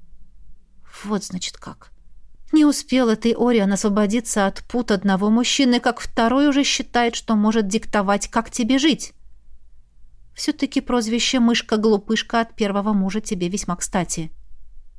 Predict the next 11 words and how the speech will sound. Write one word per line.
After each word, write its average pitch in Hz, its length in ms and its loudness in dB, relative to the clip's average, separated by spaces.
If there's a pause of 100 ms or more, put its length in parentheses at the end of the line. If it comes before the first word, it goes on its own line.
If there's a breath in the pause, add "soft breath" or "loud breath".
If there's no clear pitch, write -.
(580)
"Договорился?" 208 920 -4 (1080)
Эхом 220 380 0
откликнулась 214 640 0
я 254 160 2
и 240 60 0
с 220 60 -4
трудом 247 360 2
удержалась, 247 500 2
чтобы 247 320 0
не 247 120 2
поежиться. 233 680 -2